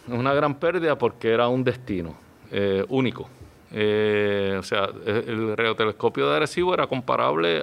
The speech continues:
al, al, al Morro, al Yunque.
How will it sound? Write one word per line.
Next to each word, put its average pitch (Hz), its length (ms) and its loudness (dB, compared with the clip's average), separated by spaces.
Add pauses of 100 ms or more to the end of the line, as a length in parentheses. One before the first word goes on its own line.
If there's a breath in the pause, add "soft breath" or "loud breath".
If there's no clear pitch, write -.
al, 98 480 0
al, 85 420 -4 (440 loud breath)
al 90 140 0
Morro, 104 440 2 (680)
al 95 160 -6
Yunque. 120 400 -2